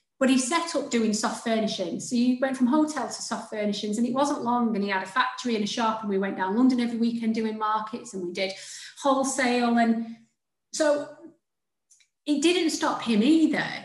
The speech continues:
which is, it fascinates me sometimes, 'cause I think we didn't lose everything, and then we didn't get quite back to that level, but we still had a roof over our head, and, and some people aren't even lucky to, to, to have that. He,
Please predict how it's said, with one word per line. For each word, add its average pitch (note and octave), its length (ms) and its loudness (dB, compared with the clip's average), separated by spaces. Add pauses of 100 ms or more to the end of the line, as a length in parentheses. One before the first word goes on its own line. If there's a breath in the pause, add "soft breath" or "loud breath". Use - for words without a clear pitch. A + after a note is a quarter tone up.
(160)
which C4 260 -2
is, B3+ 180 2
it B3+ 180 -4
fascinates B3+ 560 0
me D#4 160 6
sometimes, A#3 480 0
'cause - 100 -10
I A3 60 -2
think A#3 260 -2
we C4 80 6
didn't D#4+ 260 2
lose D4+ 220 4
everything, C#4+ 720 -4
and G#3 200 4
then G#3 460 2 (680)
we C#4+ 120 6
didn't D4+ 200 4
get - 200 -2
quite C#4 280 -4
back - 240 0
to A#3+ 40 -6
that A3+ 160 -4
level, F#3+ 260 -2
but G#3 460 -4
we A3+ 80 6
still C#4 280 2
had C4+ 200 2
a G#3+ 60 2
roof G#3+ 320 2
over F#3+ 200 0
our F3+ 120 -4
head, F#3 260 -6
and, F#3+ 220 -4
and G3+ 340 -2
some A#3+ 220 2
people A3+ 280 0
aren't G3+ 200 -2
even G3 220 -2
lucky G3 260 -4
to, - 220 -12
to, G#3+ 180 -8
to G#3 100 -8
have B3+ 340 -2
that. - 200 -8
He, G#3+ 100 -4